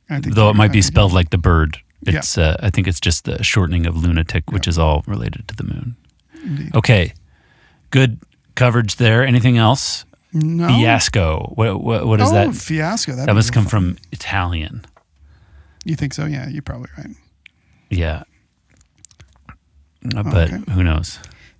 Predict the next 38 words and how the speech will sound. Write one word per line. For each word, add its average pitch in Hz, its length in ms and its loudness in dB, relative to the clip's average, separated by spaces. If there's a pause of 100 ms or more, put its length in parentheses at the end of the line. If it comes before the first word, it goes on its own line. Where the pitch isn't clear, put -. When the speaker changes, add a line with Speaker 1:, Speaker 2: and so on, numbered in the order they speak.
(200)
Speaker 1:
Uh, 180 40 0
uh, 156 600 0
eighteen 196 260 -2
fifty-five 151 460 -4
theater 185 420 -4
slang 143 760 -4
for 135 640 -8
a 151 80 -8
failure 180 640 -6
in 160 140 -4
performance. 139 760 -8 (520)
By - 160 -6
eighteen 156 280 -6
sixty-two, 190 520 -8
it 180 160 -6
had 151 140 -4
acquired 160 320 -4
the 147 80 -6
general 180 380 -2
sense 147 240 -4
of 147 180 -8
any 208 340 0
ignominious 160 560 -2
failure 151 460 -2
or 143 120 -2
dismal 143 440 -4
Speaker 2:
Ah. - 20 -6
Speaker 1:
flop. 143 420 -6 (420)
On 160 100 2
or 151 80 0
off 147 120 -4
the 165 60 -4
stage 196 420 -4
comes 170 220 -4
from 156 100 -8
the 143 60 -4
French 180 420 -6
phrase 196 680 -4